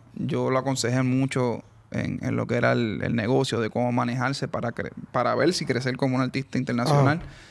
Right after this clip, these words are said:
Speaker 1: Y se dejó llevar de mí en muchas cosas y, y, y me alegro de, del éxito que ha tenido y lo grande que, que, que ha crecido. Y para mí, pues, pues, es un orgullo pa-, para mí y también para la República Dominicana porque sé
Speaker 2: Sí.
Speaker 1: que,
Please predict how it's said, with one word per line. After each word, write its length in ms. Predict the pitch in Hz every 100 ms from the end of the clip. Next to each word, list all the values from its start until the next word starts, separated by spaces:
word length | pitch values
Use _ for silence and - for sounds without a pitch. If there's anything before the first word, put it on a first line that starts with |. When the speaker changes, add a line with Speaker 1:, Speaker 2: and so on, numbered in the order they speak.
| - - - _ _ _ _ -
Speaker 1:
Y 80 |
se 120 | 127 131
dejó 220 | 120 135
llevar 300 | 165 170 170
de 80 | 147
mí 200 | 165 151
en 140 | 131
muchas 240 | 131 143
cosas 420 | - 156 165 151 127
y, 220 | 120 -
y, 320 | - 120 -
y 40 | 120
me 80 | 120
alegro 320 | 127 151 151
de, 200 | 143 120
del 200 | 127 123
éxito 340 | 117 151 135
que 100 | 131
ha 40 | 127
tenido 260 | 127 139
y 60 | 151
lo 100 | 127
grande 300 | 127 131 135
que, 320 | 135 123 113
que, 280 | 104 101 80
que 100 | 117
ha 60 | 120
crecido. 400 | 123 131 160 156
Y 60 |
para 260 | - 113 104
mí, 160 | 127
pues, 260 | - 131 127
pues, 220 | - 117
es 20 | 135
un 120 | 147
orgullo 340 | 127 147 151
pa-, 260 | 135 123 -
para 220 | 123 120
mí 200 | 135 233
y 40 |
también 340 | 226 147 143 165
para 120 | 165
la 60 | 143
República 360 | 131 143 151
Dominicana 480 | 147 139 131 151 190
porque 180 | 147 127
sé 180 | 117 143
Speaker 2:
Sí. 40 |
Speaker 1:
que, 240 | 139 120